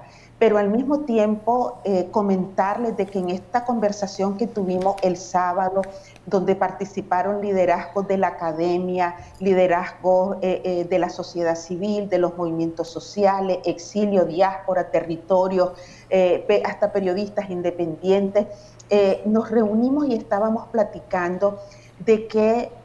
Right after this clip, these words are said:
la rebelión de abril no se nos puede ir en agua. Esta es una gran oportunidad que tiene Nicaragua para conocer lo que nunca en la vida hemos conocido,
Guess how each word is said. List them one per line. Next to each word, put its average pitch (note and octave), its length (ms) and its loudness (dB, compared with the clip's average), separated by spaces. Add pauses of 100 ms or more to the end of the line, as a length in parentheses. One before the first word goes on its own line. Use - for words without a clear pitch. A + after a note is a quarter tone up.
(120)
la A3 180 4
rebelión A3+ 840 0 (140)
de G#3 140 4
abril G#3 480 0 (200)
no G#3 320 4
se A3 220 -2
nos F3+ 200 -4 (120)
puede F#3+ 380 2
ir F3+ 340 0 (300)
en D#3+ 180 0
agua. C#3+ 460 -2 (540)
Esta A3+ 440 2
es G#3+ 340 -2
una F#3+ 300 0
gran B3+ 440 -2
oportunidad F#3 1040 -2 (340)
que G3+ 100 4
tiene G#3 460 0
Nicaragua F#3+ 720 -2
para F#3 280 -2
conocer F#3+ 640 -4
lo G#3+ 280 2
que A3+ 140 0
nunca D4+ 420 2
en F#3+ 120 2
la E3+ 100 0
vida F#3+ 480 -2 (300)
hemos G3 400 2
conocido, D3+ 760 -4